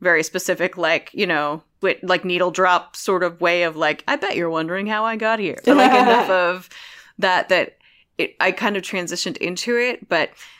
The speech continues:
Speaker 1: at any rate, it's the first in a trilogy about three friends who, on a whim, one night buy a lottery ticket and they win. That happens before the books start.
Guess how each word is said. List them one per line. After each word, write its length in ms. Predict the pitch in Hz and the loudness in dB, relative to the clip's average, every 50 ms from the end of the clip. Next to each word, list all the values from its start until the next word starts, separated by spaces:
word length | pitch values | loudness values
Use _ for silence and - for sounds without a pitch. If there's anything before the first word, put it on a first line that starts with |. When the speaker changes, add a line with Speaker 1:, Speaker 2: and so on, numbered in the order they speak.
| _ _ _ _ _ | _ _ _ _ _
Speaker 1:
at 80 | - 214 | 2 2
any 160 | 220 214 208 | 4 4 4
rate, 260 | 185 185 156 - - - | 4 4 2 2 0 -4
it's 140 | 196 196 - | -8 -4 -4
the 80 | 202 | -8
first 320 | 202 - 226 240 262 - - | -4 -2 -4 -2 -2 0 0
in 80 | 311 | 0
a 80 | 285 262 | 0 0
trilogy 580 | 269 - - 190 180 180 180 - 165 165 - | -4 -4 -4 -2 -2 -2 -6 -8 -8 -8 -6
about 280 | - - - 160 - - | -6 -4 -6 -6 -6 -8
three 180 | - - 240 208 | -6 -4 -4 -4
friends 480 | 180 - - 180 180 180 175 180 165 - | -4 -2 0 0 2 0 -2 -4 -10 -6
who, 160 | - 185 - | -4 -4 -2
on 200 | - 165 202 240 | 0 0 0 0
a 60 | 247 | 0
whim, 520 | 233 170 185 180 175 165 160 160 165 180 175 - _ _ _ _ | -2 -2 -2 -2 -2 -2 -2 -4 -6 -10 -12 -16 _ _ _ _
one 220 | 180 180 175 170 | -2 -2 -2 0
night 280 | 165 151 139 147 - - _ _ | 0 -2 -2 -4 -10 -14 _ _
buy 560 | 180 180 165 165 156 151 156 156 165 170 180 - _ _ | 2 2 4 4 2 0 0 -4 -6 -8 -12 -14 _ _
a 80 | - 226 | 0 2
lottery 320 | 262 311 311 226 180 151 | 4 4 4 2 0 -2
ticket 400 | 151 - - - - 104 120 - - _ | -6 -10 -14 -12 -10 -10 -10 -10 -10 _
and 240 | - 180 175 180 180 | -6 -4 -4 -4 -4
they 140 | 185 196 202 | -4 -4 -4
win. 520 | 190 180 196 214 202 160 - - - - - - - - - - - _ | -6 -6 -4 -2 -2 -2 -4 -4 -8 -10 -10 -12 -18 -20 -20 -20 -18 _
That 200 | - 185 190 190 | 0 0 0 2
happens 300 | 190 196 185 196 190 185 | 0 -2 -2 -2 -4 -4
before 520 | - 185 180 - - 214 214 226 233 233 | -6 -8 -8 -4 -2 0 2 2 2 0
the 100 | 220 202 | -2 -4
books 400 | 165 170 170 170 - - - - | -4 -4 -6 -4 -4 -12 -12 -10
start. 540 | - - - - - 165 151 - - - - | -12 -4 -2 0 2 2 2 0 -2 -6 -12